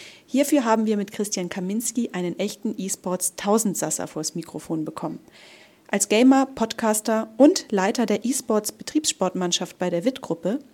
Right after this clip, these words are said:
beschäftigt er sich gleich auf drei Ebenen mit dem Thema. Von Christian werden wir unter anderem erfahren, woher die Faszination für E-Sports kommt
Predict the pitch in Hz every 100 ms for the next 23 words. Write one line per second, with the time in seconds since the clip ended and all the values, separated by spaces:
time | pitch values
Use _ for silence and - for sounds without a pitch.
0 | _ 226 220 294 277 254 226 226 - 202
1 | - 190 - _ _ 185 220 254 - 160
2 | 160 156 - _ 170 170 196 - 165 -
3 | - _ _ _ - - - - - _
4 | - 220 294 320 330 269 233 226 214 202
5 | 285 311 214 196 180 175 175 202 175 175
6 | - - 247 269 294 285 185 - 175 -
7 | 185 165 - 180 - 180 - 170 165 -
8 | 190 196 294 -